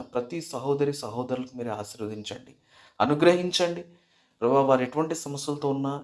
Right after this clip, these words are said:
ఎటువంటి బాధలతో ఉన్నా, ఇబ్బందుల్లో ఉన్నా, వారందరినీ కూడా మీరే ముట్టి స్వస్థపరచండి. మీ కృపా కాపుదల, కనికర సమాధానాలు మా అందరికి అనుగ్రహించండి. మీ దీవెనలతో మమ్మల్ని నింపమని, మీ పరిశుద్ధాత్మ శక్తిని మా అందరికి ప్రసాదించమని,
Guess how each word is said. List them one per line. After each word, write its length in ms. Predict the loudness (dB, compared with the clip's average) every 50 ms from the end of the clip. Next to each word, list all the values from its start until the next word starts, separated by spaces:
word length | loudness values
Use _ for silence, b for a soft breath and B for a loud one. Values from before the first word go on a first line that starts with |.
| -12 -14
ఎటువంటి 320 | -4 -2 -2 -2 -2 -4 -6 -6 -4
బాధలతో 440 | -2 0 2 2 2 2 2 0
ఉన్నా, 260 | -2 -2 -2 -2 -4 -4 -6 -8 -12
ఇబ్బందుల్లో 560 | -16 -6 -2 0 0 2 2 0 0 2 2 0
ఉన్నా, 220 | 0 -2 -6 -8 -10 -10 -10 -8
వారందరినీ 500 | -8 -6 -4 -4 0 2 4 4 6 4
కూడా 220 | 4 4 2 0
మీరే 220 | 0 0 -2 -4 -6
ముట్టి 280 | -6 -8 -10 -10 -10
స్వస్థపరచండి. 760 | -10 -10 -12 -14 -16 -16 -16 -16 -14 -14 -14 -16 -18 -20 _ _ b b b b b b b b -2
మీ 80 | -2 -2
కృపా 280 | 0 -2 4 6 6 6
కాపుదల, 500 | 6 4 2 2 2 0 -2 0 0 -2 -4 -6 -6
కనికర 280 | -6 -6 -6 -6 -8 -8
సమాధానాలు 680 | -10 -10 -6 -2 0 0 0 0 -2 -2 -2 -4 -4 -6 -12 -18
మా 100 | -20 -20
అందరికి 400 | -14 -10 2 6 6 6 6 4
అనుగ్రహించండి. 640 | -2 -8 -10 -10 -10 -10 -10 -12 -14 -16 -18 -20 _ b b b b b b b b
మీ 100 | -4 -2 -2
దీవెనలతో 500 | 0 0 2 4 4 4 4 4 2 0
మమ్మల్ని 340 | 0 0 0 0 0 0 -2
నింపమని, 380 | -4 -6 -6 -6 -6 -6 -6
మీ 220 | -10 -12 -14 -2 2
పరిశుద్ధాత్మ 640 | 4 4 4 2 -2 -4 0 0 0 0 0 -4
శక్తిని 440 | -2 -2 0 -2 -2 -4 -6 -6 -4
మా 120 | -2 -2 -2
అందరికి 320 | -2 -4 -4 -4 -4 -4
ప్రసాదించమని, 800 | -8 -8 -6 -4 -4 -4 -4 -6 -8 -10 -12 -12 -14 -16 -18 -20